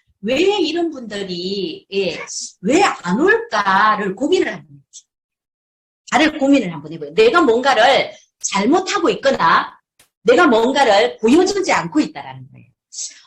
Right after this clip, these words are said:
어, 제가, 음, 요즘 헬스케어를 너무 잘하고 있잖아요. 다들, 그죠? 어, 파트너 한 분을 후원을 했는데 그 종암동에 보면 노블맥스타워라고 장관님들 뭐 아니면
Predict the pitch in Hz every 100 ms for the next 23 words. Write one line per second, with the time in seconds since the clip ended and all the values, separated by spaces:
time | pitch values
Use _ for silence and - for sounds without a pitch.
0 | - 196 196 208 240 262 175 196 170 -
1 | - _ 180 175 170 165 165 - _ 190
2 | 196 262 427 466 370 - 208 180 - _
3 | _ _ _ _ - 185 311 - 190 254
4 | 170 156 185 180 160 160 185 175 156 156
5 | 175 285 320 - _ _ - 214 208 208
6 | 202 - 381 370 311 285 269 233 220 294
7 | 269 220 202 185 277 247 - - _ _
8 | - 196 196 233 - 339 320 254 196 196
9 | 185 170 185 330 359 370 370 - 226 202
10 | 175 170 202 185 - 202 233 262 269 262
11 | 247 214 202 190 202 196 190 180 180 180
12 | 220